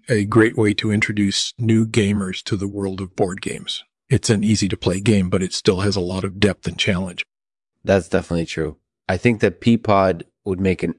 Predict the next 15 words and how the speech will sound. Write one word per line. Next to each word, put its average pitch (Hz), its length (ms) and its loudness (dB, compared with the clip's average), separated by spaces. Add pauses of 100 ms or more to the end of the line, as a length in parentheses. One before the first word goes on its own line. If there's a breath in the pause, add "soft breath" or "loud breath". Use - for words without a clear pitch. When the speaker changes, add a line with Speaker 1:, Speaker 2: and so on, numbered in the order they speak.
Speaker 2:
excellent 113 420 2
introduction 95 680 -2
to 92 100 -4
the 87 120 -2
world 90 340 4
of 85 120 -6
board 90 280 2
games 87 280 -2
for - 160 -10
someone 87 300 -4
who's 82 300 -6
new 95 300 4
to 92 120 -4
the 82 80 -4
genre. 80 560 -6